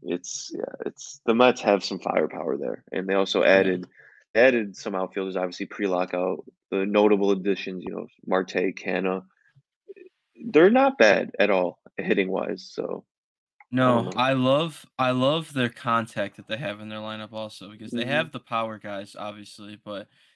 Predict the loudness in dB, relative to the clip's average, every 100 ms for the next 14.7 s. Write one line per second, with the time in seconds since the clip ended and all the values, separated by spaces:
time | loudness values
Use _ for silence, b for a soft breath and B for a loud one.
0 | _ -6 -6 -8 -8 -6 -4 -4 -4 -10
1 | -14 -8 -8 -10 -10 -10 -10 -14 -14 -14
2 | -20 -18 -12 -12 -12 -16 -18 -18 -16 -16
3 | -18 _ _ _ _ -16 -12 -12 -10 -6
4 | -6 -6 -10 -10 -12 -14 -14 -14 -14 -16
5 | -12 -10 -8 -8 -12 -16 -20 -14 -10 -10
6 | -8 -6 -6 -4 -6 -6 -8 -12 -16 -14
7 | -16 -14 -16 -16 -18 -18 -16 -16 -14 -16
8 | -14 -16 -12 -10 -10 -10 -12 -12 -12 -14
9 | -12 -12 -14 -16 -16 -16 -18 -20 -16 -16
10 | -16 _ _ _ _ _ _ _ _ -6
11 | -6 -6 -6 -6 -4 -4 -4 -8 b b
12 | b b b b _ 6 8 6 4 6
13 | 6 4 2 2 0 2 -2 0 2 2
14 | 2 0 0 2 2 2